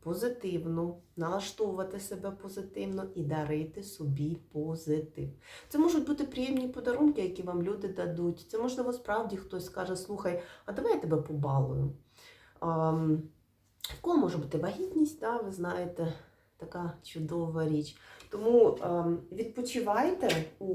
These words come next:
лютому, слухайте себе, даріть радість. Тепер ще одну карту я витягну. О,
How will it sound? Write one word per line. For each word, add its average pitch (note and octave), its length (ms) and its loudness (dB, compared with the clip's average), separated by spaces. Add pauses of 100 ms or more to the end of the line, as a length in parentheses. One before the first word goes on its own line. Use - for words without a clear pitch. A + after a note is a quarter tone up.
(140)
лютому, F3+ 640 0
слухайте A3 460 -2
себе, F3+ 580 -4 (320)
даріть E3 440 -2
радість. D3 580 -4 (200)
Тепер - 340 -6
ще - 220 -6
одну E3 220 -2
карту B3 380 -10
я C#4+ 120 -4
витягну. C#4 480 -2 (1800)
О, C#3 200 2